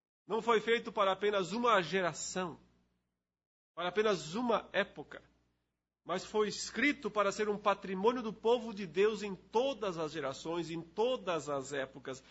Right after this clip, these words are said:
em todas as eras. De maneira que quando nós tentamos identificar o Apocalipse,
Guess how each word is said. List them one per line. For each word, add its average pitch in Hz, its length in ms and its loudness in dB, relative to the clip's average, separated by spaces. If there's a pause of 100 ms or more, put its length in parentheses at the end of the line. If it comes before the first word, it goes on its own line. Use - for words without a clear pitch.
(140)
em 190 100 -2
todas 214 560 2
as 151 320 -4
eras. - 880 -8 (1600)
De 170 80 -10
maneira 190 240 2
que 214 80 -6
quando 208 240 0
nós 208 420 4 (1080)
tentamos 269 640 0
identificar 233 1120 4
o 165 80 2
Apocalipse, 156 1000 -4